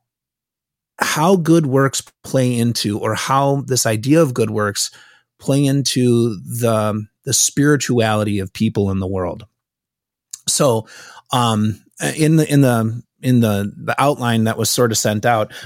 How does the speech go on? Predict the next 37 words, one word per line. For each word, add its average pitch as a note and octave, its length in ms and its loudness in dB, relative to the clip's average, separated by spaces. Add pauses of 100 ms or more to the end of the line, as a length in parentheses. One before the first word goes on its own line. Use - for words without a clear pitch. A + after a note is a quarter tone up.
(100)
we A#2+ 80 4
had B2+ 100 2
a B2 40 0
couple C#3 380 0
of G#2+ 160 0
models A#2 840 0
of G2+ 240 -8
this, F#2 380 -8
right? A2+ 360 -2
This A#2 340 -6
mo-, A#2 320 2
the A#2 120 -2
models B2+ 400 0
of A#2+ 100 -2
approach A#2+ 400 0
to - 80 -6
spiritualism, G#2+ 840 0 (440)
um, G2 360 -2
in A#2 100 0
how B2 380 0
people A#2+ 480 0
view A#2+ 440 0
good A2+ 200 -2
works A2 340 -4
and G#2 100 -4
how A#2 140 0
they A2 80 -2
use D3 680 0
those A#2+ 360 0
good A#2 260 -2
things, G2+ 340 -6
those G#2 200 -4
beneficial B2 580 -2
things G#2 280 -4
in G#2 80 -4
the G2+ 80 -4
world, G#2+ 420 0